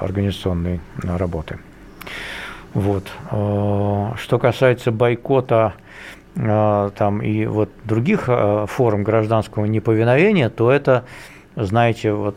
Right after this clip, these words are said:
э, было там у негров в Америке в шестидесятых годах, это было у,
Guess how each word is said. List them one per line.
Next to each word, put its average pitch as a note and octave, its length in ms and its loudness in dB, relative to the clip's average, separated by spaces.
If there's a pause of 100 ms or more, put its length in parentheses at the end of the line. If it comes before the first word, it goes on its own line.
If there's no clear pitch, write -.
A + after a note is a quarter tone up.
(140)
э, G#2+ 400 -4
было G#2 340 2
там G2 240 0
у G2 60 0
негров C3+ 480 2
в A#2+ 60 4
Америке A#2 500 0
в - 40 -6
шестидесятых A2 800 -2
годах, G#2 460 0
это G#2+ 160 -2
было G2+ 320 2
у, G2+ 300 -2